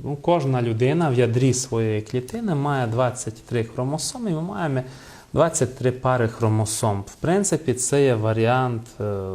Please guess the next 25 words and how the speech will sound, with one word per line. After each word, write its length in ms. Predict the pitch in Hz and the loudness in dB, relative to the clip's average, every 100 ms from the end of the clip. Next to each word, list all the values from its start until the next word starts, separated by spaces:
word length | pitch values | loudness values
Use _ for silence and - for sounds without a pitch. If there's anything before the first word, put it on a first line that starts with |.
| 92 | -6
норми 540 | 98 117 147 135 127 117 | -4 2 2 2 0 -2
чи 120 | 117 | -4
варіант, 520 | 104 104 107 110 107 107 - | -2 0 0 -2 -2 -6 -4
е, 120 | 104 | -4
скажімо 440 | - 117 113 107 107 | -4 -4 -4 -4 -2
так, 200 | 131 131 | -2 -2
як 120 | 113 | -4
сотворив 420 | 120 117 120 110 | -6 -4 -2 0
Бог 340 | 110 139 - - - - _ - | 4 4 2 -12 -18 -20 _ -16
в 40 | |
цій 100 | - | -8
ситуації. 720 | - - - - - - - - - - - - - - - | -8 -8 -6 -6 -4 -6 -10 -14 -20 -18 -16 -16 -16 -14 -4
А 140 | 120 | -2
що 280 | 107 - 196 | 0 2 2
далі 360 | 180 185 147 120 | 4 4 4 2
відбувається? 840 | 110 101 107 95 87 87 - - - - - - - - | 0 0 -2 -2 -2 -6 -8 -12 -12 -20 -20 -20 -14 0
Е, 380 | 120 113 113 - - - - _ _ _ _ - | 4 6 6 4 -2 -20 -20 _ _ _ _ -6
сама 380 | - 135 185 | -2 2 2
по 140 | 214 185 | 2 0
собі 360 | - 185 151 | 2 2 2
хромосома 800 | 143 135 131 131 135 - 170 190 | 0 0 2 2 0 0 2 2
має 320 | 139 123 139 131 | 2 2 2 0
в 60 | |
собі 300 | - 123 123 | -2 -2 0
вже 340 | 113 107 110 | 0 2 0